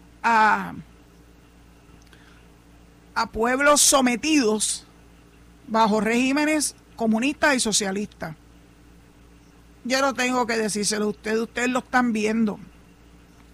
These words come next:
De hecho, el cheche de la película, que aparece en cuanta manifestación hay, pero es de los que tira la piedra y esconde la mano,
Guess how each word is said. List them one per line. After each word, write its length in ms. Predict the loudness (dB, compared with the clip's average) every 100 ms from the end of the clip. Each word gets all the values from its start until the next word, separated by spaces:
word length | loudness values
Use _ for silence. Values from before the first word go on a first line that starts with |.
| -20 -20 -20 -20 -20 -20 -20 -20 -20 -20 -20 -20 -20 -20 -20 -18
De 360 | -6 -2 2 0
hecho, 340 | 0 0 0 0
el 120 | -4
cheche 300 | -2 0 2
de 120 | 4
la 120 | 4
película, 720 | 2 2 0 -2 -2 -2 -4 -8 -16 -20 -20 -20 -20 -20 -20 -6
que 80 |
aparece 420 | -4 0 0 0 -2
en 120 | -2
cuanta 360 | 2 2 2
manifestación 800 | 0 0 -4 -6 -6 -2 0 2
hay, 100 | 0
pero 220 | -2 -4
es 60 | 0
de 100 | 0
los 100 | 0
que 120 | 0
tira 220 | -2 2
la 180 | 4 4
piedra 360 | 2 0 2 0
y 60 |
esconde 380 | -2 -2 0 2
la 100 | 2
mano, 400 | 4 2 0 -6